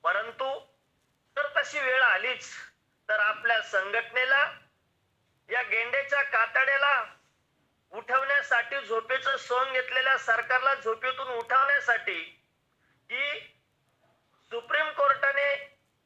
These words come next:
पेन्शनग्रस्तांच्या बाजूने निकाल जरी, निकाल दिलेला आहे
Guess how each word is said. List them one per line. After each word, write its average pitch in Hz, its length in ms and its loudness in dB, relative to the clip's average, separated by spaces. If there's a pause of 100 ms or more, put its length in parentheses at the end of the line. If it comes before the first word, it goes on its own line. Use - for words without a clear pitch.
(600)
पेन्शनग्रस्तांच्या 277 1080 0
बाजूने 269 400 2
निकाल 254 440 0
जरी, 587 180 2 (380)
निकाल 302 360 2
दिलेला 285 360 2
आहे 208 320 2